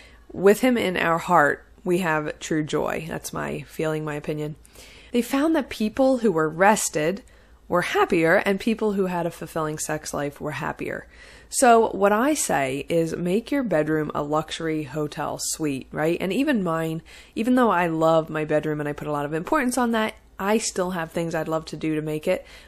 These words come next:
more of a luxury hotel suite. But I would say, like, and I know for us, we have always, ever since having kids, we have just always, once they go to bed,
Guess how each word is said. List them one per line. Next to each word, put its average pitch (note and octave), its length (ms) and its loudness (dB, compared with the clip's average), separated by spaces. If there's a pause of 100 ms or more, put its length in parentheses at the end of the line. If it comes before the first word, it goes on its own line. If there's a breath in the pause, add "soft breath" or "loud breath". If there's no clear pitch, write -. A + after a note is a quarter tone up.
more E3+ 220 4
of F#3 80 0
a F#3 40 0
luxury F3 500 0
hotel F3 300 -2
suite. F#3+ 440 -4 (500 loud breath)
But F#3+ 260 8
I A3 140 -2
would D#4 140 2
say, F3 320 2
like, D3+ 460 -2
and F#3 120 0
I F#3+ 120 4
know G3 320 2 (360 loud breath)
for - 260 -2
us, B3+ 260 2 (440)
we A3 300 0
have D4 220 -2 (100)
always, E3 440 4
ever F3 160 -4
since G#3 220 -2
having F#3+ 220 -2
kids, D#3 320 -4
we E3 140 0
have G3+ 140 0
just G#3 280 -4
always, E3 560 0 (800 soft breath)
once F3 300 2
they B3 100 4
go B3 120 4
to B3+ 80 4
bed, F#3+ 360 4